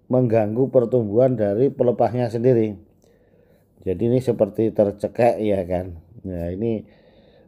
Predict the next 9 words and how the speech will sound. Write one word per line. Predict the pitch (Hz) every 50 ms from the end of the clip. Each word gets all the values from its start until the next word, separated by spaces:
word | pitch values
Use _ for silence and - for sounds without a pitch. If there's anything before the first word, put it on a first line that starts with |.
| -
eh, | - 92 95 95 92 92 92 92 92 92 90 87 87 90 90 87 80 85 - - -
yang | 104 104 98 95 90 87 90
akan | - 92 92 92 95 98 98 98
mengakibatkan, | 95 95 95 92 85 90 101 98 - 85 78 - - - 110 113 113 110 107 107 101 - - _ _ _ _ _ _ _ _ _ _ _ _ _
eh, | - 90 87 87 85
pertumbuhan | 87 95 90 - 104 101 95 98 104 104 101
terganggu | 98 98 92 87 98 90 85 90 101 120
sehingga | 117 113 110 101 98 107 117 117
nampak, | 110 101 98 98 110 117 117 - -